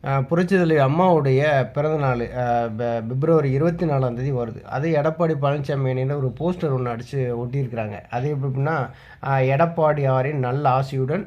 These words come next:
ஆ, எழுபத்தி ஆறாவது பிறந்த நாள் விழா காணும், ஆ, புரட்சி தலைவி அம்மா" அப்படிங்கிறாங்க. இப்படி ஒரு கூமுட்டையில நீங்க எங்கேயாவது பார்த்ததுண்டா?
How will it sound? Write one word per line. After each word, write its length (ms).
ஆ, 120
எழுபத்தி 540
ஆறாவது 520
பிறந்த 340
நாள் 200
விழா 320
காணும், 480
ஆ, 360
புரட்சி 420
தலைவி 340
அம்மா" 340
அப்படிங்கிறாங்க. 400
இப்படி 320
ஒரு 160
கூமுட்டையில 600
நீங்க 180
எங்கேயாவது 360
பார்த்ததுண்டா? 720